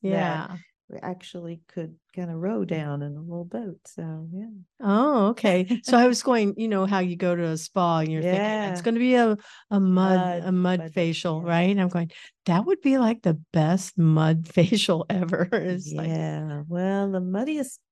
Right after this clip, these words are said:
Speaker 1: the muddy spots that we had on the farm were actually where we were raising hogs. So I would not
Speaker 2: Oh.
Speaker 1: recommend that as a mud bath. Be-
Speaker 2: Mm-hmm.
Speaker 1: the hogs, that was the hog mud bath.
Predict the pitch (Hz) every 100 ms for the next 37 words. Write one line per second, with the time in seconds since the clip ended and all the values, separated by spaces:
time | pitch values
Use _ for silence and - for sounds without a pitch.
0 | _ 196 196 269 233 220 208 - 226 190
1 | 196 170 196 214 208 175 165 160 160 165
2 | 151 143 139 - 165 160 - 151 139 151
3 | 139 135 127 123 135 131 104 120 139 131
4 | - 127 - 131 131 139 170 160 170 170
5 | 160 156 139 135 127 123 143 139 123 -
6 | - 131 127 127 - - - - - 175
7 | 175 170 165 170 151 143 170 160 - -
8 | - - _ _ - - _ - 180 143
9 | 139 135 120 123 - - 85 -